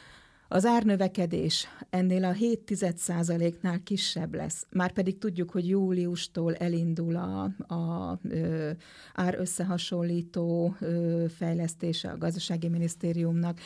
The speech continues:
és egy csomó minden olyan, ö, tényező, ö, elindul most, például májusban, május elsejétől a országbérletek, a, ö, és a vármegyebérletek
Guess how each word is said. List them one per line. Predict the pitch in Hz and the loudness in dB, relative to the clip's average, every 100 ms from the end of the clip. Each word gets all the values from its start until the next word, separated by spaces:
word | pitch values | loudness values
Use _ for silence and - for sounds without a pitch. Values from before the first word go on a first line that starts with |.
| - | -10
és | - 196 | -4 -4
egy | - | -2
csomó | 277 220 180 | 0 2 0
minden | 180 180 170 170 165 - - | 0 0 0 0 -2 -4 -8
olyan, | - 190 175 170 170 175 | 0 2 2 2 2 0
ö, | 170 170 165 | 2 2 2
tényező, | 165 196 170 160 156 165 160 190 | 2 0 2 0 2 2 2 2
ö, | 170 156 165 170 170 - | 0 0 0 2 0 0
elindul | 190 180 175 165 165 | 0 2 2 2 2
most, | 165 170 170 - - | 2 0 -4 -10 -4
például | 190 175 175 | 0 0 0
májusban, | 180 180 175 175 170 170 170 | -2 -2 -2 -4 -6 -4 -2
május | 175 170 170 - | -2 -2 -4 -2
elsejétől | 165 - 175 170 165 165 160 165 - - - | -2 -2 -2 -4 -2 -2 -2 -4 -12 -20 -4
a | 160 165 160 175 | 0 2 2 2
országbérletek, | - 185 - 175 160 165 170 170 170 180 165 165 180 | 2 0 0 -2 0 -2 0 -2 -4 -4 -4 -4 -6
a, | 175 165 165 180 185 170 | -4 -2 -2 -2 -4 -6
ö, | 165 170 170 185 180 180 165 175 - - - - | -4 -2 -2 -4 -4 -4 -4 -4 -8 -14 -16 -12
és | - 170 - | -8 -4 -2
a | 170 175 170 | -2 -2 -2
vármegyebérletek | 175 175 170 170 170 170 170 165 170 170 165 | -2 -2 -2 -2 -2 -2 -2 -2 -4 -4 -4